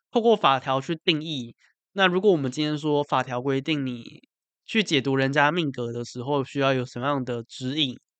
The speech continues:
需要进-，需要服从什么样的事情的话，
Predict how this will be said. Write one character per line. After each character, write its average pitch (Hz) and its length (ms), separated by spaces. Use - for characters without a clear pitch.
需 - 160
要 160 100
进-， 165 280
需 - 180
要 190 160
服 143 240
从 139 200
什 131 120
么 139 60
样 156 80
的 143 80
事 143 200
情 120 200
的 117 120
话， 127 280